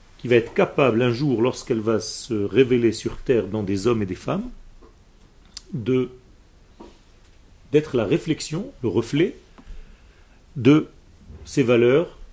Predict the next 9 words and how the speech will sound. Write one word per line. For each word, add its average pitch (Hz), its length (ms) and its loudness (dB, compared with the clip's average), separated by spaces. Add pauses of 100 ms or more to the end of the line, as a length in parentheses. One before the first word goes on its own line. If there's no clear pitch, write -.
(120)
que - 120 -2
l'infini 139 600 -2
a 123 100 -4
bien 120 300 -2
voulu 131 320 -4
donner 117 500 0
au 120 60 0
monde. 90 360 -6 (1000)
Pas 180 300 2